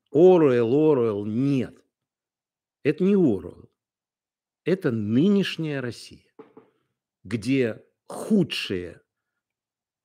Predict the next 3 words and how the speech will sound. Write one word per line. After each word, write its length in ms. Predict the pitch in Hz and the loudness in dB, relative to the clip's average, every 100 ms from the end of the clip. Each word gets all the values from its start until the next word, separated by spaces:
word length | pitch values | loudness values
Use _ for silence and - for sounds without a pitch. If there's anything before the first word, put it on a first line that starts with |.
| _ _ _ _ _ _ _ _ | _ _ _ _ _ _ _ _
предположения 880 | 131 120 - 123 127 113 120 101 92 | -8 -6 -2 -2 -2 -2 -4 -4 -8
Оруэлла 680 | - 151 165 131 101 90 90 | -4 -2 -2 -2 -4 -8 -12
сбылись. 760 | 90 95 120 92 78 - - | -14 -8 -8 -10 -18 -20 -20